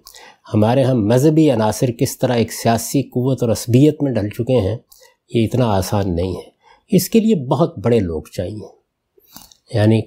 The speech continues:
कम से कम कायद आज़म की सतह के लोग, अल्लामा इकबाल की सतह के लोग, अबुल कलाम आज़ाद की सतह के लोग, सर सैयद अहमद ख़ान की सतह के लोग। इस सतह का कोई ज़ईम मिल्लत पैदा होगा और हम भी जीते हुए तो कोई तवक्कुआत पैदा कर लेंगे। लेकिन इस वक्त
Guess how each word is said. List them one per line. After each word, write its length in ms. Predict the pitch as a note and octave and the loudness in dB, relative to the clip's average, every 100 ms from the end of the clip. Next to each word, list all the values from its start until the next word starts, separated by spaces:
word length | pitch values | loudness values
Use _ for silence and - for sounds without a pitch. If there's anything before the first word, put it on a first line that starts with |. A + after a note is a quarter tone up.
| - | 2
कम 160 | D#3+ E3+ | 4 4
से 180 | - | 0
कम 240 | A#2+ A#2 A2 - | -4 -2 -6 -4
कायद 280 | G#2 G#2 G2 | -2 0 0
आज़म 300 | G#2+ G#2 F#2+ | 2 2 0
की 100 | F#2 | -2
सतह 300 | - E2 F2+ | -4 -4 -4
के 120 | - | -6
लोग, 340 | - - - - - _ _ - _ _ _ | -8 -8 -12 -12 -20 _ _ -20 _ _ _
अल्लामा 420 | C3+ A2 G#2+ A#2 A2+ | 0 2 4 2 2
इकबाल 440 | G#2+ G2 A2 A2 | -2 0 0 0
की 140 | - | -2
सतह 320 | F#2 G2 - F#2 | -6 -6 -6 -6
के 120 | F2 | -4
लोग, 320 | E2 D#2+ - B2 | -6 -6 -6 -2
अबुल 200 | A#2 A#2 | 0 0
कलाम 360 | A#2+ A#2+ B2+ | 0 -2 -2
आज़ाद 440 | A#2 G#2 A2 B2+ B2 | -2 0 2 0 -2
की 60 | - | -10
सतह 300 | - G2 F#2 | -10 -8 -8
के 140 | F#2 | -8
लोग, 300 | E2 E2+ D#2 - | -10 -10 -12 -4
सर 160 | B2+ | -2
सैयद 380 | A#2 C#3 D#3 D3 | -2 -2 -2 -2
अहमद 240 | C3+ B2+ - | -2 -4 -4
ख़ान 320 | - B2+ A#2 | -2 0 -2
की 120 | G#2+ | -4
सतह 280 | - - G#2 | -10 -8 -8
के 140 | - | -6
लोग। 320 | G2 F#2 G2 _ - - - - | -6 -6 -10 _ -20 -20 -20 -2
इस 220 | A3 - - | 0 0 0
सतह 280 | F#3+ G3+ | -2 -2
का 180 | F#3+ F3+ | 0 0
कोई 220 | D#3+ D3 C3 | 0 0 2
ज़ईम 300 | G#2+ A2 C3 C#3 | 2 2 2 2
मिल्लत 340 | G#2 A2 D3 - | 2 0 0 -2
पैदा 200 | G2 C3 | 0 2
होगा 440 | F#3+ D#3+ G#2+ E2+ - _ _ _ _ _ | 4 2 0 -6 -10 _ _ _ _ _
और 160 | - F#2+ | -8 -4
हम 200 | G#2 A#2+ | 0 2
भी 120 | E3+ | 2
जीते 300 | C#3 C3 D3+ | 2 0 4
हुए 260 | D#3 G#2+ F2+ | 4 2 -2
तो 100 | F#2 | -6
कोई 160 | G#2 | -8
तवक्कुआत 560 | G#2 G2+ G2 - A#2+ A#2 | -6 -4 -4 -2 -2 -2
पैदा 200 | G#2+ C3+ | -2 -2
कर 200 | E3 E3+ | -2 -6
लेंगे। 580 | D#3 D#3 E3 _ _ C#3+ | -8 -10 -14 _ _ -2
लेकिन 220 | B2+ C#3 E3 | -2 0 -2
इस 200 | E3 F3 | -2 0
वक्त 280 | C#3 - | -2 -2